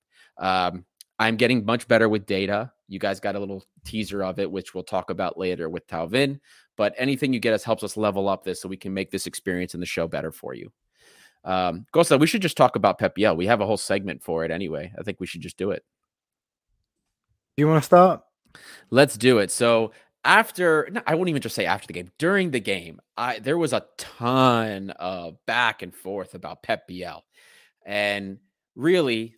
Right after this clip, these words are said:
Speaker 1: you know, the banner kinda says it all. I mean, he, many creations, but many mistakes. Um,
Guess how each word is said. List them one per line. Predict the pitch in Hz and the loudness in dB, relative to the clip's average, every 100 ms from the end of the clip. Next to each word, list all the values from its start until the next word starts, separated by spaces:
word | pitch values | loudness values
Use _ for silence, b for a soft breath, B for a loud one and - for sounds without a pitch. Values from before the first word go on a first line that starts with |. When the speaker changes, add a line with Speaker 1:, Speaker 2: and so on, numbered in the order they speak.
| _ | _
Speaker 1:
you | 98 | -12
know, | 95 | -10
the | 98 | -8
banner | 90 120 127 120 | -4 -2 -2 -4
kinda | - 113 107 | -6 -6 -4
says | - 95 92 | -4 -4 -2
it | |
all. | 98 98 85 85 | -2 -2 -4 -10
I | - | -14
mean, | 95 87 | -12 -12
he, | 85 110 104 - | -8 -8 -8 -12
many | 107 113 160 175 | -8 -2 -2 -2
creations, | - 135 117 110 - 107 | -2 0 2 0 -4 -8
but | 101 104 | -6 -8
many | 95 82 87 | -8 -16 -18
mistakes. | 78 - - - - - _ _ _ _ | -18 -18 -18 -20 -20 -20 _ _ _ _
Um, | 104 104 98 98 98 95 | -6 -4 -2 -4 -8 -12